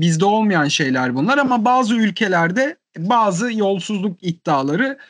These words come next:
oluyor, olmuyor değil. O arkadaşımız da onunla ilgili bir şey söylemiştir ama, e, tabii ki bizim yüce ülkemizde böyle şeyler söz konusu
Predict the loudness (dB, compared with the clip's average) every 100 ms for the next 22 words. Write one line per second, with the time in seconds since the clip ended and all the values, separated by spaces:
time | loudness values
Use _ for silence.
0 | _ 0 0 0 0 0 0 0 -2 -2
1 | -2 -2 0 0 0 -4 -4 -4 -4 -4
2 | -2 0 0 0 2 0 0 -2 0 -2
3 | -4 -4 -4 -2 -2 -2 -2 0 0 -2
4 | -8 -20 -20 -20 -6 -2 0 0 2 2
5 | 2 0 2 2 0 _ _ _ -2 0
6 | 2 2 0 -2 -2 -2 -2 -2 0 0
7 | 0 0 -2 0 0 0 -2 -4 -4 -4
8 | -4 -4 -6